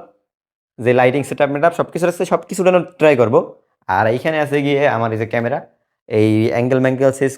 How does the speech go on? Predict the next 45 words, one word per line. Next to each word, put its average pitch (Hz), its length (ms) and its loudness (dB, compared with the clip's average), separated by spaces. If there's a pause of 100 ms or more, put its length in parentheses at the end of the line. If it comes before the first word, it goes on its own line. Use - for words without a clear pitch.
করছি, 143 240 -6 (720)
আহ, 98 200 0 (120)
প্রো 123 140 2 (120)
মোডে 139 220 2
গেছি, 139 220 -2 (580)
then 104 220 2
এখান 117 200 0
থেকে 117 220 -2
আইএসও 110 240 0
shutter 117 220 -6
speed, 131 180 -8
white 113 180 -2
balance, 143 260 2 (140)
আর 104 140 4
এই 123 80 2
হচ্ছে 139 220 -4
গিয়ে 135 160 2
আমার 127 240 2 (640)
ক্যামেরাম্যান। 139 460 0 (180)
দাদা, 160 160 -2
তুমি 151 120 -2
এটা 143 120 -6
ক্লিক 151 160 -2
করো, 117 160 0
ঠিক 196 120 4
আছে? 151 120 -4 (760)
তো - 120 -6
মাঝে 147 220 2
মাঝে 180 200 4
আমার 151 160 4
আরও 151 180 4
ছোটো 135 200 0
দুই 131 160 0
একটা 131 180 -2
ভাই 113 120 2 (100)
আছে, 139 120 -6 (600)
ওরাও 147 260 4
আর 139 120 2
কি 156 140 -2
আসিয়া 196 280 -2 (680)
আমাকে 123 300 0
থাম্বনেইল 135 340 0
হ্যান্ড 123 200 -4
করে, 120 120 2 (160)
তো 120 60 0